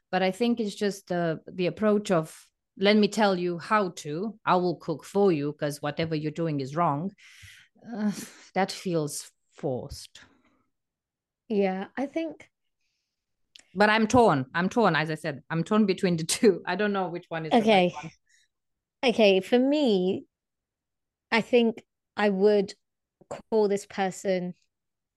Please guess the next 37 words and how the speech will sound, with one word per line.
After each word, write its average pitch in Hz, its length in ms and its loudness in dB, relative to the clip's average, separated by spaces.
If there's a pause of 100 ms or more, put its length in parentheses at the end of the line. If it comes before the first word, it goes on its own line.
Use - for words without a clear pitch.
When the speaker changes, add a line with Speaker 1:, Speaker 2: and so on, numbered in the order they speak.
(1600)
Speaker 2:
they're 247 280 4
an 262 60 0
arsehole, 285 600 -2
I - 80 2
suppose, 214 300 0
in 214 80 -2
a 208 40 -2
sense 202 260 -4
that 208 100 -4
they 202 100 2
dug 202 260 0
in 202 80 2
their 196 100 2
heels 180 360 0
and 190 120 -8
they 185 160 -4
let 196 240 -4
their 196 120 -4
grandmother 180 400 -4
starve 170 360 -10
for - 80 -12
three 185 260 -4
days, 208 440 -6 (400)
which 196 140 0
I 196 80 2
don't 196 240 2
think 196 120 -4
was 175 260 -4
necessarily 170 600 -2 (100)
the 170 80 -10
Speaker 1:
Yeah. 156 320 -2 (400)
Speaker 2:
it 208 140 4
really 208 220 8
wasn't 170 280 0
the 196 80 -8
best - 260 -4
approach. - 720 -6